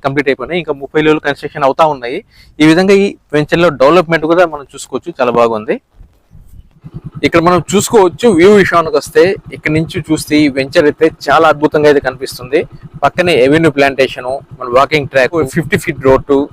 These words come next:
చూసుకుంటే చాలా అందంగా అయితే ఉంది. మనం ఇక్కడ చూసుకున్నట్టయితే క్లబ్ హౌస్ అయితే కన్‌స్ట్రక్షన్ స్టేజ్ లో అయితే ఉంది. ఇక్కడ క్లబ్ హౌస్ అయితే నిర్మిస్తారు. ఇప్పుడు ఫ్లాట్ అయితే ఎవరైతే బుక్ చేసుకుంటారో వాళ్ళకి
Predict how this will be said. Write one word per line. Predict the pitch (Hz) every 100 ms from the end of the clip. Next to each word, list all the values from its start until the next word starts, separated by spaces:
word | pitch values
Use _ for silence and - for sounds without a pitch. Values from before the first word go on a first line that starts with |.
| - - -
చూసుకుంటే | 165 - 151 160 160 -
చాలా | 143 151
అందంగా | 147 147 143
అయితే | 131 127
ఉంది. | 123 196 - - - - - - - _ _ 131
మనం | 147 151
ఇక్కడ | - 135 156
చూసుకున్నట్టయితే | - 156 139 120 113 196 -
క్లబ్ | 139 151 165
హౌస్ | 151 143
అయితే | - 160 156 175 - - -
కన్‌స్ట్రక్షన్ | 139 175 165 160 139
స్టేజ్ | 135 127
లో | 123
అయితే | 117
ఉంది. | 117 170 170
ఇక్కడ | 123 120
క్లబ్ | 127 123
హౌస్ | 151 -
అయితే | 135 156
నిర్మిస్తారు. | 120 117 - 123 139 240 _ _ _ 127
ఇప్పుడు | - 208
ఫ్లాట్ | - 165 165
అయితే | 156 156
ఎవరైతే | 139 160 156 131
బుక్ | 123 139
చేసుకుంటారో | - 123 120 156 277 - _ -
వాళ్ళకి | 135 143 143